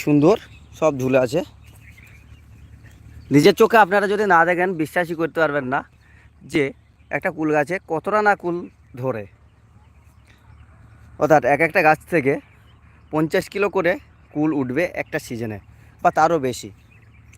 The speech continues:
এটা যেহেতু চাষিরা চাষ করছে, চাষিরাই বলছে। তা আপনারা দেখুন পুরোটা হচ্ছে একটা কুলের জমি, সঙ্গে পেয়ারা গাছ আছে। কুলটা হচ্ছে একটা সিজন অর্থাৎ বছর একবারই হয়, সেই জন্য কুলটা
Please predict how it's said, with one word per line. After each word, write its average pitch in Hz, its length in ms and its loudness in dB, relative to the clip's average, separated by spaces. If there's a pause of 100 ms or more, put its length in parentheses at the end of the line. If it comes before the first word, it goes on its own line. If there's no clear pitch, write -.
(120)
এটা 175 140 4 (880)
যেহেতু 165 260 0 (220)
চাষিরা 156 360 0
চাষ 143 120 -2 (100)
করছে, 147 220 -8 (200)
চাষিরাই 139 420 -4
বলছে। 123 240 -10 (880)
তা - 120 -10
আপনারা 156 280 -4
দেখুন 196 220 -4 (1500)
পুরোটা 151 360 0
হচ্ছে 165 240 -2
একটা 156 180 -6
কুলের 143 280 -2
জমি, 139 240 -4 (420)
সঙ্গে 131 260 -4 (240)
পেয়ারা 131 320 -4
গাছ 131 220 -4
আছে। 170 140 -10 (580)
কুলটা 214 280 0
হচ্ছে 226 240 -2
একটা 196 220 -4
সিজন 170 300 -2 (480)
অর্থাৎ 143 260 -2
বছর 143 200 -2 (180)
একবারই 147 380 -2
হয়, 139 180 -2 (580)
সেই 139 200 -4
জন্য 143 140 -2 (140)
কুলটা 147 300 -4